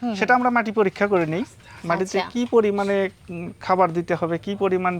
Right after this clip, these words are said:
Speaker 2: কি আছে, রাসায়নিক সার কেমন দিতে হবে, জৈব
Speaker 1: হুম,
Speaker 2: সার
Speaker 1: হুম।
Speaker 2: কেমন দিতে হবে, এটা আমরা সর্বপ্রথম মাটি আগে পরীক্ষা করে নিই।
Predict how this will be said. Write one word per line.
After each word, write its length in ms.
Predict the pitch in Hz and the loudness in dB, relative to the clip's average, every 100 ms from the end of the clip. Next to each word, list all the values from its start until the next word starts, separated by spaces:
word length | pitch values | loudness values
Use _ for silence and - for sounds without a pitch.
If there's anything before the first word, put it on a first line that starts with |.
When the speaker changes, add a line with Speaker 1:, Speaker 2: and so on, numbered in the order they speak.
| - | -6
Speaker 2:
কি 200 | 202 208 | 0 4
আছে, 300 | 165 - 170 | 4 2 0
রাসায়নিক 420 | 165 190 190 175 | 2 2 -2 0
সার 140 | 180 | -4
কেমন 240 | 170 170 175 | -2 -4 -2
দিতে 180 | 165 170 | 0 0
হবে, 180 | 165 | 0
জৈব 160 | 160 175 | 0 0
Speaker 1:
হুম, 80 | 170 | 2
Speaker 2:
সার 140 | 180 | 0
Speaker 1:
হুম। 80 | 175 | 0
Speaker 2:
কেমন 260 | 175 175 180 | -4 -4 -6
দিতে 200 | 175 160 | -4 -2
হবে, 220 | 156 180 - - - | -2 -4 -10 -20 -4
এটা 160 | 202 226 | 0 2
আমরা 140 | 226 | 2
সর্বপ্রথম 500 | 214 220 208 208 240 | 0 0 0 -2 0
মাটি 240 | 226 196 202 | 2 4 2
আগে 120 | 220 | 4
পরীক্ষা 340 | 233 208 202 | 2 2 0
করে 180 | 196 156 | 0 -2
নিই। 160 | 143 | -4